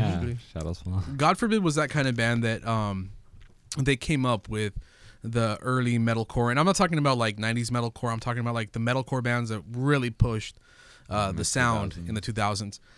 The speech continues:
Speaker 1: Mm.
Speaker 3: And if, if you look at, I've always said this, metalcore is very similar to nu metal in a lot of ways. When nu metal first came out, none of the bands sounded the same.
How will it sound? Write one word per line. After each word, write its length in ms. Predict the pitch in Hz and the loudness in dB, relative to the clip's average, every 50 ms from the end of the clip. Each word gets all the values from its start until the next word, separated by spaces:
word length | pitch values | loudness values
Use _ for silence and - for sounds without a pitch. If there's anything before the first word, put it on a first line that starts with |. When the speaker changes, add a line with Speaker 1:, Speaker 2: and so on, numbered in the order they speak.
| - - | -14 -10
Speaker 1:
Mm. 220 | 165 139 135 131 123 | -8 -4 -4 0 2
Speaker 3:
And 240 | 120 123 120 123 - | 4 4 4 2 2
if, 260 | 127 143 131 - - - - | 0 0 0 0 -8 -6 0
if 200 | 151 151 - - | -2 0 2 2
you 80 | 160 | 2
look 200 | 170 202 254 254 | 4 4 4 4
at, 240 | 311 262 226 170 - - - - - - - - - - | 6 4 4 4 2 -2 -18 -20 -20 -20 -20 -20 -12 -6
I've 100 | - 156 | -2 2
always 180 | 190 190 160 - | 4 4 4 4
said 140 | - 131 110 | 2 0 0
this, 160 | 107 - - | 0 -2 0
metalcore 480 | 123 151 180 214 202 - - 202 196 165 | 2 4 4 4 2 2 2 4 4 4
is 60 | 135 | 4
very 180 | 135 139 147 131 | 2 2 2 2
similar 300 | - - 131 135 131 117 | 0 0 0 0 0 -2
to 140 | - 120 113 | -2 0 0
nu 100 | 113 110 | 0 0
metal 320 | 107 90 73 - - 101 - - - - | -2 -4 -6 -8 -12 -16 -16 -20 -18 -8
in 100 | 113 120 123 | -4 0 2
a 60 | 120 | 2
lot 140 | 113 113 113 | 2 2 2
of 40 | 110 | 0
ways. 220 | 107 92 90 - - - - - - - - - - - | -2 -4 -6 -8 -12 -16 -20 -20 -20 -20 -20 -18 -4 0
When 160 | 131 127 131 | 2 2 6
nu 120 | 139 160 | 6 6
metal 220 | 180 202 196 185 170 | 6 6 4 4 2
first 280 | - 170 151 135 - | 2 2 0 0 0
came 260 | - - 135 127 127 | -4 -4 -2 2 2
out, 280 | 123 120 120 113 - - - - - - | 4 4 2 2 -2 -4 -14 -16 -10 -4
none 320 | 110 117 127 143 147 143 | 0 2 4 6 6 6
of 80 | 131 120 | 4 2
the 60 | 113 | 0
bands 360 | 104 120 113 110 107 104 - | 0 0 0 0 -2 -4 -4
sounded 220 | - 110 98 90 78 | -6 -6 -6 -6 -8
the 60 | 80 | -8
same. 320 | - - 73 58 - - | -10 -10 -10 -12 -14 -18